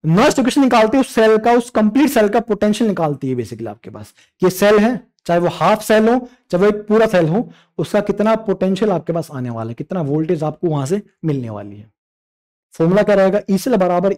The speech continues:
E naught cell minus two point three ज़ीरो थ्री आरटी by एनएफ़ log Q। What is N? Number of electrons जो involve होते हैं। What is F? Faraday charge, that is nine six five double zero coulomb। अच्छा,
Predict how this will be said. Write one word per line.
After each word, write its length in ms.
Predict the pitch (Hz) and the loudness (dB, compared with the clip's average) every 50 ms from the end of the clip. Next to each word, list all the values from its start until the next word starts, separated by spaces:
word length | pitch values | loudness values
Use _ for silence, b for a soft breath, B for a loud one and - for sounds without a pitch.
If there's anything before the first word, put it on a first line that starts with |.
| - | -2
E 80 | 180 170 | -2 -2
naught 200 | 185 202 214 - | 0 -2 -2 -2
cell 140 | - 202 190 | -2 -2 -2
minus 440 | 165 160 151 160 196 220 196 - _ _ _ _ _ _ _ _ | 0 -2 -2 -2 -2 -2 -4 -6 _ _ _ _ _ _ _ _
two 140 | - 277 277 | 0 0 0
point 360 | 277 - 214 196 190 190 185 | 2 0 0 0 0 0 -2
three 100 | 190 180 | -2 -2
ज़ीरो 140 | 170 160 165 | -2 -2 -2
थ्री 240 | 156 165 190 240 233 - - | -2 -2 -2 -2 -2 -4 -6
आरटी 320 | 143 139 143 143 135 156 156 | -6 -6 -4 -4 -4 -4 -2
by 140 | 151 151 139 - | -2 -2 -2 -4
एनएफ़ 340 | 131 127 185 226 226 - - _ _ _ 123 | -4 -4 -2 -2 -4 -4 -8 _ _ _ -8
log 340 | 127 147 175 185 190 185 175 - | -4 -2 0 0 0 -2 -6 -10
Q। 160 | - 139 120 104 - _ _ _ _ _ _ _ _ _ _ _ - | -10 -10 -10 -10 -12 _ _ _ _ _ _ _ _ _ _ _ -4
What 160 | 147 165 180 | 0 0 0
is 100 | 185 175 202 | 0 0 0
N? 140 | 185 208 254 208 B B B B B 151 | 0 0 0 0 B B B B B -4
Number 240 | 156 156 165 175 190 | -2 0 0 0 0
of 100 | - - | 0 0
electrons 560 | 175 160 156 160 - - 196 208 208 208 - | 0 0 0 -2 -2 -2 0 0 0 -2 -4
जो 120 | - 190 190 | -4 -6 -4
involve 380 | - 151 156 156 175 208 196 | -2 0 0 2 2 2 2
होते 220 | 165 180 180 190 196 | 2 0 -2 -2 -2
हैं। 160 | 180 202 220 214 B B B B B B 156 | 0 -2 -2 -4 B B B B B B -2
What 160 | 170 175 196 | 0 0 0
is 100 | 202 - - | 0 -2 -2
F? 180 | 185 202 208 - - _ _ - - | -2 -2 -2 -4 -8 _ _ -20 -12
Faraday 300 | _ - 147 139 147 160 165 | _ -4 -2 0 0 0 -2
charge, 340 | 165 - 160 170 208 202 208 - | -2 -4 -2 -2 -2 -4 -4 -8
that 180 | 139 135 151 | -8 -4 -4
is 100 | 185 156 143 | -4 -4 -4
nine 220 | 143 151 185 202 - | -4 -2 -2 -2 -2
six 240 | - 190 - - | -4 -6 -8 -6
five 160 | 156 165 170 143 | -6 -4 -4 -4
double 220 | 143 143 147 135 | -4 -4 -4 -2
zero 200 | 135 151 190 220 | -2 -2 -2 -4
coulomb। 320 | 220 - 139 120 113 104 107 - _ _ _ _ _ _ _ _ _ _ _ _ _ _ _ _ _ _ - | -4 -6 -6 -6 -6 -8 -12 -16 _ _ _ _ _ _ _ _ _ _ _ _ _ _ _ _ _ _ -18
अच्छा, 580 | 156 - _ - - - - 147 131 117 113 | -18 -18 _ -18 -16 -12 -12 -10 -10 -10 -12